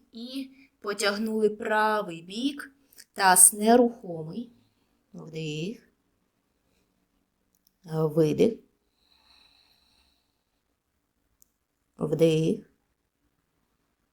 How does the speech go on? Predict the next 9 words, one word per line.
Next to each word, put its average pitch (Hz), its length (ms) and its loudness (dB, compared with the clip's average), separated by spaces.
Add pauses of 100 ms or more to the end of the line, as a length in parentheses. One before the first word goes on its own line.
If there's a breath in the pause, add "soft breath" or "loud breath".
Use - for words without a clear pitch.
(920)
Видих. 165 720 0
Правою 214 540 8
рукою 208 320 6
більше 214 640 -8
по 240 300 2
діагоналі 220 720 0
тягнемось. - 640 -18 (2750)
Вдих. 151 580 -2 (2250)
Видих. 156 640 0